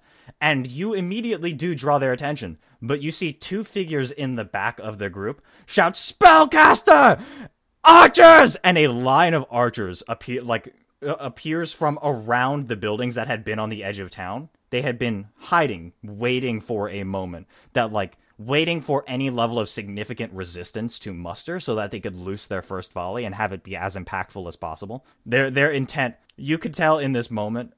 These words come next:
as a soldier, their intent was to shatter morale as quickly as possible.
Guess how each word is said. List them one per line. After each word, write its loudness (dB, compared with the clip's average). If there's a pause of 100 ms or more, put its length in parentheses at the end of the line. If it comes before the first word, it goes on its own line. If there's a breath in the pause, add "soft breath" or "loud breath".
as -2
a -4
soldier, -10 (140)
their 0
intent -4
was -6
to -8
shatter -4
morale -4
as -14
quickly -14
as -16
possible. -16